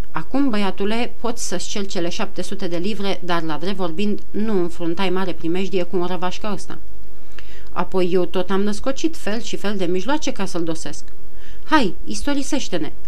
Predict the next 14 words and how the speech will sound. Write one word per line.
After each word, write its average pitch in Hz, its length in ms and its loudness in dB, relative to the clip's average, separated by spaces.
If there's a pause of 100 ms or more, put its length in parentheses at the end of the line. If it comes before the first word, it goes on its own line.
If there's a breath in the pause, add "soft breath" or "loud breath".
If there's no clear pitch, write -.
îl 170 140 0
îmbie 160 340 0
D'Artagnan. 156 520 0 (840 loud breath)
„Vedeți, 269 360 0
domnule, 269 320 0
e 233 60 0
cam 285 240 2
lungă 269 300 2
povestea.” 165 500 0 (540)
„Ai 277 180 0
dreptate, 190 480 0
Planchet”, 165 440 0 (180)
grăie 165 280 0
Athos. 156 420 0